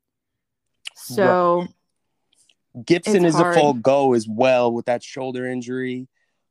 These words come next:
Speaker 2: Uh,
Speaker 1: Thank
Speaker 2: tech-
Speaker 1: God.
Speaker 2: <laughs> Yeah, but like I said, for this game, I'm not sure how I'm gonna approach it. I'm sure I'll have it in some one-offs and tournament lineups, but, you know,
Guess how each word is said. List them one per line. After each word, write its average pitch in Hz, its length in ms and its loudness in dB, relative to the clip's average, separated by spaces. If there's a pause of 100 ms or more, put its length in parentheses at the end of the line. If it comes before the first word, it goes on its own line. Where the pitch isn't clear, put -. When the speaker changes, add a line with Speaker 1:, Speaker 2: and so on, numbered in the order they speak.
(100)
Speaker 2:
Uh, - 100 -14
Speaker 1:
Thank 214 320 -2
Speaker 2:
tech- 240 200 -4 (320)
Speaker 1:
God. 175 580 0 (240)
Speaker 2:
<laughs> 247 180 -2 (640)
Yeah, 113 320 -6
but 180 120 0
like 208 120 2
I 208 60 4
said, 170 260 0
for 151 120 -2
this 175 180 -4
game, 180 460 -4
I'm 139 120 -4
not 151 160 -4
sure 156 240 -4
how 147 80 -2
I'm 143 140 -6
gonna 139 160 -6
approach 135 400 -12
it. 135 60 -10
I'm 120 160 -10
sure - 600 -6
I'll 135 120 0
have 131 180 -8
it 127 60 -10
in 120 120 -10
some 127 480 -10
one-offs 120 520 -2
and 120 80 -12
tournament 123 440 -8
lineups, 120 600 -6
but, 117 240 -6 (760)
you 139 80 -6
know, 110 220 -6